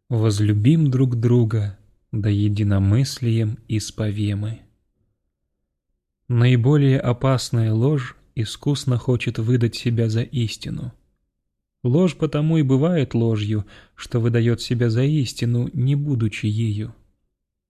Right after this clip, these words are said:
Злой дух может являться людям и в образе ангела светлого. Нечувствие духовного зла есть признак неверного понимания добра. Зло не в материальной природе,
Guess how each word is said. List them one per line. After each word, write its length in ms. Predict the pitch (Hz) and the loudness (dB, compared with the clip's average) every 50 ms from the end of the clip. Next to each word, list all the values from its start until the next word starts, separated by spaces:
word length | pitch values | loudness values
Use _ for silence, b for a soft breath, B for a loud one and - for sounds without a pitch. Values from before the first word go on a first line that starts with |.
| - | -8
Злой 360 | 117 104 110 107 117 117 117 | -6 -4 -2 2 2 2 2
дух 340 | 110 110 107 127 131 - - | 2 2 0 0 0 0 0
может 320 | - 117 113 110 113 104 - | 0 0 0 0 0 -2 -2
являться 520 | 117 113 110 110 117 117 113 - - 117 | -2 -2 0 0 0 -2 -2 -2 -4 -2
людям 380 | 113 110 120 120 110 117 113 131 | 0 0 0 0 0 0 -2 -4
и 160 | - - 117 | -4 -4 -4
в 100 | 110 120 | -2 0
образе 440 | 123 117 113 117 113 107 113 120 - - | 0 0 0 0 -2 -2 -2 -4 -4 -4
ангела 460 | 123 143 147 143 123 113 110 104 101 | -4 -2 -2 -2 -2 -2 -2 -2 -4
светлого. 720 | - - - 110 107 107 101 - - - - - 110 117 - - - _ _ _ _ _ _ _ B B B B B B B B B B | -4 -6 -4 -2 -2 -2 -2 -4 -8 -10 -10 -10 -10 -12 -14 -16 -20 _ _ _ _ _ _ _ B B B B B B B B B B
Нечувствие 640 | 123 117 123 - - 151 156 - - - 139 143 135 | 0 2 2 2 2 0 0 0 0 2 4 4 4
духовного 640 | 135 139 - - 147 151 147 139 135 131 127 127 120 | 4 4 2 2 2 2 4 4 4 4 4 2 2
зла 320 | 117 113 117 135 151 151 | 2 2 2 2 4 4
есть 360 | 143 135 135 131 - - - | 2 2 0 -2 -4 -8 -10
признак 520 | - 139 135 147 143 127 131 131 131 - 127 | -4 -2 0 0 2 0 0 -2 -2 -2 -2
неверного 680 | 117 123 135 127 131 147 151 135 123 113 107 101 101 | 0 0 2 0 0 0 0 0 0 0 0 -2 -2
понимания 640 | 98 - 107 107 117 117 120 127 127 127 123 123 123 | -2 -2 -2 -2 -2 -2 -2 -2 -2 -2 -2 -2 -2
добра. 600 | 117 120 123 117 110 - 107 98 95 104 - - _ _ _ _ _ _ _ _ _ _ _ _ _ - | -2 -4 -4 -4 -4 -4 -4 -4 -6 -8 -10 -16 _ _ _ _ _ _ _ _ _ _ _ _ _ -6
Зло 600 | 117 113 110 113 117 123 131 131 131 127 127 - - | -4 -2 0 0 2 2 4 4 4 2 2 0 -4
не 240 | - 120 120 127 127 | -2 0 2 2 2
в 100 | 117 117 | 2 2
материальной 840 | 120 120 120 - - 123 117 120 123 127 135 135 123 110 104 104 | 2 2 0 0 -2 -2 0 0 0 0 0 0 0 0 0 -2
природе, 680 | - - - 107 110 117 123 127 117 104 - - 123 - | -2 -2 -2 -2 0 0 0 -2 -4 -6 -8 -10 -16 -16